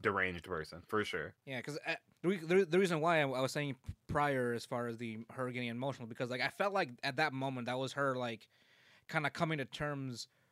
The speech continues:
Speaker 2: or, like, kinda breaking character in a sense, where she
Speaker 1: Like,
Speaker 2: was trying
Speaker 1: actually being, like
Speaker 2: like, she was actually, like, trying to, like, that was her. That was actually her for once, without w-, playing a character,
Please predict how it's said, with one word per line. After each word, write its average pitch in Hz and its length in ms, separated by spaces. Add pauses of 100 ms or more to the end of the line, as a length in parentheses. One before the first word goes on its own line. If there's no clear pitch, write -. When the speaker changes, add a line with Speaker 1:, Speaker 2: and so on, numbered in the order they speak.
(840)
Speaker 2:
or, 151 100
like, 135 220
kinda 127 180
breaking 127 440
character 131 380
in 156 80
a 156 60
sense, 170 440 (100)
where 135 140
she 147 160
Speaker 1:
Like, 113 160
Speaker 2:
was - 100
trying 127 360
Speaker 1:
actually 123 240 (100)
being, 110 540
like 92 440 (100)
Speaker 2:
like, 143 140
she 170 80
was 156 100
actually, 151 480
like, 131 220
trying 139 320
to, 123 280 (960)
like, 127 240
that 151 140
was 160 120
her. 127 360
That 143 100
was 143 100
actually 147 320
her 120 300
for 117 160
once, 110 360 (200)
without 135 280
w-, 139 180 (200)
playing 139 240
a 113 40
character, 107 580